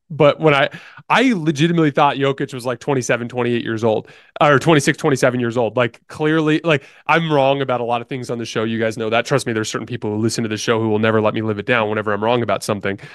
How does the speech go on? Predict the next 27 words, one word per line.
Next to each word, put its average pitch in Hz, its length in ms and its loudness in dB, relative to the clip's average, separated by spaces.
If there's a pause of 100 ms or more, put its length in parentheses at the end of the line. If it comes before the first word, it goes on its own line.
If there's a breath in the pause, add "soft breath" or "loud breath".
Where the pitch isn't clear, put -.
(140 loud breath)
But, 160 100 4
like, 139 320 4 (300 loud breath)
that 180 160 4
was 185 180 6
legitimately 156 480 6
hilarious 135 460 4
when 147 80 0
I 127 40 4
read 123 240 0
that, 120 160 0
'cause 123 120 -6
I 127 80 2
was 120 120 0
like, 110 320 -2
"Oh 151 140 -2
my 127 160 -6
God, 113 360 -2
like, 110 160 -4
how 135 200 0
much 135 300 -2
of 127 120 -4
a, 113 120 -4 (640)
how, 165 240 2
how 147 180 4
much 170 260 4
of 151 120 2
a, 123 260 2